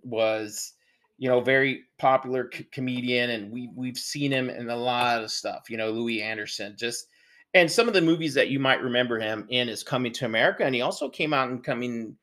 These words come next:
to America Part Two as well. Came out in Splash. He's been in so many old school movies, new stuff, Ferris Bueller's Day Off,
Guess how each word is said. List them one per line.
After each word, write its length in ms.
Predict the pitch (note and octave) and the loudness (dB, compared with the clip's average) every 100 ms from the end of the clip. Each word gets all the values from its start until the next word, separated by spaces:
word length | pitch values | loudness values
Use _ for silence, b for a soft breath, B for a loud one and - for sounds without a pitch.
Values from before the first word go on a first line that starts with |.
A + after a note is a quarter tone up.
| _ _ | _ _
to 220 | - B3 D#3+ | -4 2 2
America 340 | A2+ G2 A2+ | 0 -4 -8
Part 340 | - A#2+ F#3 | -2 -2 -2
Two 360 | - F3 D3 A2 | -6 -2 0 0
as 180 | G2+ G#2+ | -2 -2
well. 580 | A#2+ D#3+ C3 A#2 B2 b b b - | 4 6 6 4 -2 b b b -4
Came 220 | C3 B2+ | 0 2
out 180 | A#2+ G#2 | 2 0
in 80 | |
Splash. 800 | G2 - B2 A#2+ A#2+ A#2 A#2+ - | -6 -4 0 2 2 -2 -4 -6
He's 280 | A#2 A2+ A#2 | -6 -8 -10
been 360 | - C#3+ C#3 C3+ | -14 0 2 2
in 100 | B2 | 0
so 280 | - C3 C3 | 2 4 4
many 260 | C3 B2+ | 2 0
old 240 | A#2 A#2 - | -2 -4 -4
school 180 | C3+ | -4
movies, 680 | A#2+ C3 C3+ B2+ B2+ A#2+ A#2 | 0 2 2 2 0 -2 -6
new 180 | A#2 A#2+ | -6 -4
stuff, 460 | - A2+ A2+ A2 - | -6 -2 0 0 0
Ferris 280 | A2+ A2+ - | 0 -2 -6
Bueller's 340 | A2 G2+ F2 | -6 -6 -8
Day 200 | - G2 | -6 -4
Off, 400 | D#3 F3+ E3+ D#3+ | -2 0 0 -2